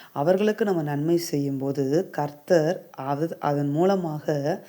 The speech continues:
நம்ம மூலமாக அவங்களுக்கு வாய்ப்பு கொடுக்கிறார். அவங்களும் மனம் திரும்பிடணும். அவங்களுக்கு விரோதமா கர்த்தருடைய கோபம் பற்றி எரிந்து விடக்கூடாது.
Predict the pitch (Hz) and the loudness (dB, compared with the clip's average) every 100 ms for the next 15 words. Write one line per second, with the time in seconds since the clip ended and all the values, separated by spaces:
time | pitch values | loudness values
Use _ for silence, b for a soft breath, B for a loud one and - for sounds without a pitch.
0 | B B B - 156 170 185 220 208 180 | B B B -2 2 2 4 2 2 0
1 | 160 190 165 160 156 143 151 185 196 185 | 0 0 2 2 0 2 4 2 0 -2
2 | 143 147 139 131 - B B B 135 156 | -2 0 -4 -4 -12 B B B 0 2
3 | 175 185 208 165 165 165 160 151 147 143 | 2 2 2 0 0 2 2 0 0 0
4 | 147 143 - B B B 135 156 180 190 | 0 0 -4 B B B -2 0 2 2
5 | 185 160 170 190 202 208 180 156 185 185 | 2 4 4 4 2 0 -2 -2 0 0
6 | 175 165 165 185 160 156 - 180 165 180 | 2 0 0 0 -2 -2 2 2 4 2
7 | 175 165 151 143 135 139 147 139 | 2 2 0 0 0 2 2 0